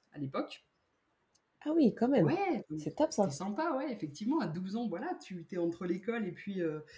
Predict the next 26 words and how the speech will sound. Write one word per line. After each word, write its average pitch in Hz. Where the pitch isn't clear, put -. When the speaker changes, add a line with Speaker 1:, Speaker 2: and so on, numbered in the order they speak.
Speaker 1:
et 165
puis 170
le 165
basket. 170
Donc, 156
euh, 147
voilà, 170
tu -
pratiques 165
ta 175
passion, 185
euh, 147
tous -
les 170
jours, 175
euh, 147
dans 147
un 151
cadre 151
structuré. 170
Donc, 147
euh, 151
ça, 208
c'était -
vraiment 170
chouette. -